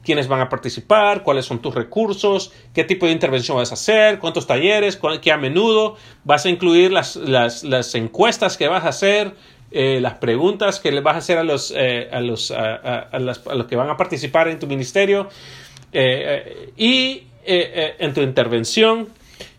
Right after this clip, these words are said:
Y también vas a proveer una, ah, tabla de diseño.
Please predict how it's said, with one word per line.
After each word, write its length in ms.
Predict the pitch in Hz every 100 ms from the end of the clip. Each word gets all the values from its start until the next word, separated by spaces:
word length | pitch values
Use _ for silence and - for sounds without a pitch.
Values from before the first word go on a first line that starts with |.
| -
Y 160 | 240
también 420 | 254 240 220 233 226
vas 160 | 214
a 60 | 233
proveer 500 | 214 202 180 190 -
una, 680 | 180 190 202 190 180 165 156
ah, 500 | 143 131 123 120 120 - -
tabla 600 | - 185 202 208 196 196 139
de 160 | 127
diseño. 540 | 120 113 190 180 120